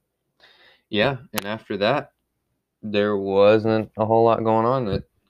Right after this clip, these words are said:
died back down, um, from all military activities. Um, and we kinda led into the Cold War after that period, and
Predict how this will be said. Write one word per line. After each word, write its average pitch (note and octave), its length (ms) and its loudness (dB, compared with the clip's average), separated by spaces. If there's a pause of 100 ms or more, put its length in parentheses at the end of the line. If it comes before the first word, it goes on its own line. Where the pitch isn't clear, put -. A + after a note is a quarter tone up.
(160)
died G2+ 300 0
back G#2 220 0
down, A2+ 480 -4 (600)
um, G#2 340 -2
from G2+ 280 -6
all G2+ 380 0 (880)
military A2+ 600 2
activities. B2 880 2 (1120)
Um, G2+ 560 -2 (500)
and G2+ 580 -2 (200)
we G2+ 440 0
kinda G#2 340 0
led G2+ 200 4
into G#2+ 280 -2
the G2+ 120 0
Cold A2+ 360 2
War A2 300 4
after F2 320 2
that E2+ 240 -2
period, E2+ 460 -2
and E2+ 380 -8